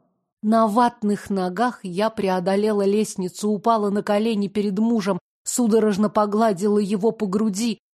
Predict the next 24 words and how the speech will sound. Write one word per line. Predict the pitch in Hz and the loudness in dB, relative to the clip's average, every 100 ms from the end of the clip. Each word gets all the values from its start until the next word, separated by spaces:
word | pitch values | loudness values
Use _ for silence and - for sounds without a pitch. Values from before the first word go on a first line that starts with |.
| _ _ | _ _
«Очнись, | 262 247 - 262 269 240 - 330 | -8 -6 -4 0 0 0 -2 2
Ирик!» | 311 294 240 - _ _ _ | 4 4 0 -8 _ _ _
Пульс. | 240 208 190 - _ _ _ _ | -2 -2 -2 -10 _ _ _ _
«Где | 233 226 269 | -2 4 4
у | 233 | 4
человека | 247 240 233 247 254 | 4 4 4 2 0
пульс?» | 254 277 233 - _ _ | 0 0 -2 -4 _ _
Ладонями | 190 214 185 247 233 208 | 0 2 2 2 2 2
я | 196 214 | 2 0
шарила | 196 - 226 208 196 | 0 0 2 2 0
по | 196 196 | 0 -2
шее, | 190 226 233 208 190 | -2 -2 0 0 0
запястьем | 185 180 226 220 - 196 190 | -2 0 0 0 -2 -6 -4
прижалась | 185 220 208 226 208 196 - | -2 -2 2 2 2 -2 -2
ухом | 220 - 208 | -6 -2 -2
к | 185 | 0
груди, | 190 202 170 247 _ _ - | 0 -2 0 -2 _ _ -2
ожидая | 208 220 220 226 | 0 2 2 2
услышать | 208 - 233 220 208 170 | 2 0 -2 0 -2 -2
биение | 196 208 233 208 208 | -2 0 0 2 0
сердца. | - 240 220 - - 196 _ _ _ _ | 0 0 -2 -4 -8 -10 _ _ _ _
Ирик | 254 214 202 - - | -4 -4 -4 -10 -8
не | 214 233 | -4 -2
дышал, | 233 - 220 208 190 | -2 -4 -4 -4 -4